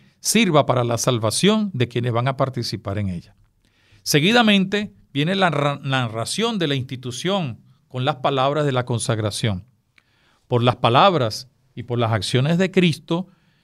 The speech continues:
se lleva a cabo el sacrificio que el mismo Señor instituyó en la última cena, cuando ofreció su cuerpo y su sangre bajo las especies del pan y del vino, <clears throat> y lo dio a los apóstoles para que comieran y bebieran,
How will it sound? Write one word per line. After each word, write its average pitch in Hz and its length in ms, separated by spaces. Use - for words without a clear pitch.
se 147 280
lleva 170 480
a 135 100
cabo 175 320
el 175 80
sacrificio 190 840
que 135 240
el 127 100
mismo 202 320
Señor 160 440
instituyó 131 580
en 147 100
la 135 140
última 135 480
cena, 165 500
cuando 127 360
ofreció 120 460
su 127 240
cuerpo 127 420
y - 20
su 160 160
sangre 156 480
bajo 139 320
las 131 380
especies 165 720
del 160 180
pan 139 260
y 135 60
del 131 180
vino, 98 320
<clears throat> - 520
y 190 100
lo 226 160
dio 165 380
a 113 120
los 165 200
apóstoles 151 640
para 127 200
que 131 160
comieran 160 540
y 151 120
bebieran, 139 580